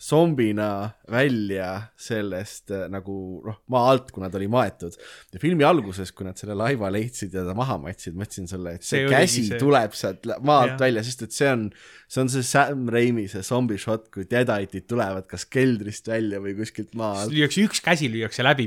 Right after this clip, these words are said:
Speaker 2: millestki,
Speaker 1: Jaa.
Speaker 2: kas mullast või,
Speaker 1: Täpselt.
Speaker 2: või luugist, on ju.
Speaker 1: Ja, ja si-, ja see tuli ja taga lõi vist välku ka pulli pärast
Speaker 2: Jah.
Speaker 1: lihtsalt. See oli imeline.
Speaker 2: See oli
Speaker 1: Ja
Speaker 2: nii
Speaker 1: siis
Speaker 2: stiilipuhas, jah.
Speaker 1: siis ta oli zombi ja tal oli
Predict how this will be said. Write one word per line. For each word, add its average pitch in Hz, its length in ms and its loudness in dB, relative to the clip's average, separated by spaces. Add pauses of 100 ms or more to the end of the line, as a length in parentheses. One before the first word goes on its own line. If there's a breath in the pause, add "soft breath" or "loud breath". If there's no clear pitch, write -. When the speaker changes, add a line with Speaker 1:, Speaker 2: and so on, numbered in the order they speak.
Speaker 2:
millestki, 113 300 2
Speaker 1:
Jaa. 110 100 2
Speaker 2:
kas 104 80 0
mullast 127 640 2
või, 120 140 -2 (120)
Speaker 1:
Täpselt. 110 300 -6
Speaker 2:
või 117 160 0 (240)
luugist, 143 640 0
on 117 160 -4
ju. 113 160 -6
Speaker 1:
Ja, 104 240 -2
ja 120 160 -2
si-, 113 240 -4
ja 113 180 -2
see 98 300 -8
tuli 147 460 6
ja 98 100 0 (400)
taga 160 240 2
lõi 107 160 0
vist - 240 -6
välku 139 400 2
ka 107 160 0
pulli 110 260 -2
pärast 113 300 2
Speaker 2:
Jah. 120 160 4
Speaker 1:
lihtsalt. 143 400 -2 (240)
See 139 560 -2
oli 117 160 2
imeline. 107 460 -2 (340 loud breath)
Speaker 2:
See 147 160 4
oli 185 80 4
Speaker 1:
Ja - 0 -
Speaker 2:
nii 226 80 8
Speaker 1:
siis 247 140 4
Speaker 2:
stiilipuhas, 143 500 4
jah. 147 160 0 (160)
Speaker 1:
siis 120 160 -4
ta 139 240 2
oli 113 300 0
zombi 131 540 2 (600)
ja 107 560 0 (260)
tal 117 260 0
oli 117 360 2